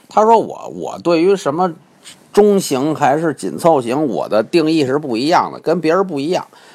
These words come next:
这世界上不存在一个法定的定律，定义说什么大，多大是中型，多大是紧凑型，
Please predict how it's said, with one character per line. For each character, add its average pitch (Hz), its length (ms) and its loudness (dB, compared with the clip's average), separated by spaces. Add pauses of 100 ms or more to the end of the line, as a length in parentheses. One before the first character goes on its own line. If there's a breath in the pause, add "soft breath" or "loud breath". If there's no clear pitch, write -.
(120)
这 269 100 0
世 226 180 2
界 214 100 4
上 220 140 4
不 196 120 -2
存 175 180 -2
在 180 140 6
一 180 80 0
个 202 40 0
法 - 360 -4
定 170 200 0
的 117 120 -2
定 113 240 -2
律， 104 280 0 (120)
定 127 180 2
义 131 260 -4
说 113 300 2
什 95 220 -6
么 110 120 -4
大， - 240 -2
多 131 160 0
大 101 200 0
是 98 100 -6
中 107 240 -4
型， 92 160 -6
多 98 160 0
大 90 140 2
是 85 80 -8
紧 - 160 -18
凑 85 180 -10
型， - 140 -20